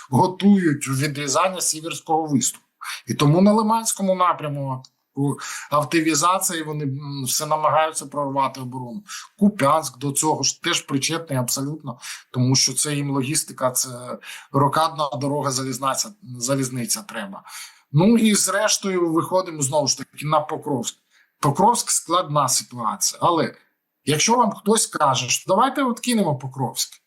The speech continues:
м, відступимо, до, бо за Покровськом треба стати на оборону Павлограда, ну, по-, очевидно, бо втратимо людей.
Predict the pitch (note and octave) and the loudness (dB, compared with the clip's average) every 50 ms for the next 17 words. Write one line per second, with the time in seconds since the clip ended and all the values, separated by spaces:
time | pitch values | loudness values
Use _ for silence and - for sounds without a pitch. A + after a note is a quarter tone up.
0 | _ _ _ _ _ _ _ _ _ - B2 B2+ B2+ B2+ C3 B2+ A#2 A#2 D#3+ D3+ | _ _ _ _ _ _ _ _ _ -2 2 4 4 4 4 4 2 2 2 2
1 | - - - A#3 B3 A3+ - F3+ D#3+ D#3 D3+ C#3+ D#3+ D#3 C#3 C3 B2+ C3+ C3+ C3+ | 2 4 4 4 4 4 4 4 4 4 2 2 0 -2 -2 -4 -6 -2 0 2
2 | E3 D#3+ D3+ F3+ F3+ - F#3 - - F#3+ G3+ G#3+ G3+ - - D#3+ D3 C3+ E3 E3 | 2 2 2 0 0 -2 -4 -4 0 2 2 2 0 -2 -8 -10 -8 -4 -4 -4
3 | D#3 D#3 D3 D3+ D3 - - E3 D#3+ D#3 - C3+ C3+ C3+ C3+ C3+ C3+ D3+ D3 D3 | -2 0 -2 -2 0 2 2 2 0 0 -4 -8 -8 -8 -8 -6 -6 -6 -4 -4
4 | D3 C3+ C3+ B2+ C3 C#3+ C#3 C#3+ D3+ D3 D3+ F3+ G#3+ A3+ A3 F#3 F3+ - _ _ | -4 -6 -6 -8 -8 -10 -8 -6 -4 0 2 2 4 2 2 0 -6 -12 _ _
5 | - - - - - - _ _ _ _ _ D#3 D#3+ E3 F3 E3+ - - E3+ F3 | -20 -20 -20 -20 -20 -20 _ _ _ _ _ 0 2 2 2 2 0 0 2 2
6 | F3+ F#3 F#3 F#3 G3+ F#3 G3+ A3 G3+ G#3+ G#3 - D3+ C3+ - _ _ A#2+ B2 A#2+ | 4 4 2 2 2 2 2 2 2 2 0 -2 -4 -8 -18 _ _ -12 -12 -12
7 | - - _ _ _ D3+ E3 E3+ D#3+ D#3+ D3 C#3+ - - E3+ F#3 F#3 F#3 F#3+ F3+ | -12 -14 _ _ _ 4 4 6 4 2 0 -2 -2 2 2 2 2 2 -2 -10
8 | E3+ D#3+ E3 D#3 D3 C#3+ C3 A#2+ B2+ A#2+ A2+ G#2+ G#2 | -10 -10 -6 -4 -2 -2 0 0 0 0 0 -4 -8